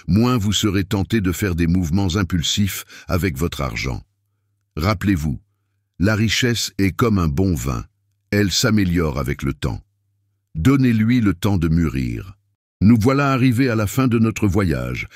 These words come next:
à travers les six erreurs financières fatales, selon Warren Buffett. Ces principes peuvent sembler simples, voire évidents. Mais c'est leur application constante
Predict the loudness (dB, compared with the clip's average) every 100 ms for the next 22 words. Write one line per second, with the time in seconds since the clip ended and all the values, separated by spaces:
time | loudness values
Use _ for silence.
0 | -12 -4 -2 0 0 0 0 0 -2 0
1 | 2 2 0 0 -2 0 0 0 0 -2
2 | -4 -4 -6 -2 -4 -2 -4 -6 -12 -12
3 | 0 2 4 2 0 0 2 2 2 -2
4 | -6 -8 _ -20 _ _ _ _ -4 -2
5 | 0 -2 0 0 -4 -6 -20 -20 -2 -2
6 | 0 0 0 0 0 0 0 -2 -6 -12
7 | -12 _ -2 0 2 -2 0 2 2 0
8 | -2 -4 -8 _ _ _ _ _ 0 2
9 | 2 2 0 -2 -2 0 0 0 0 2
10 | 0 0 -2 0 -2 -6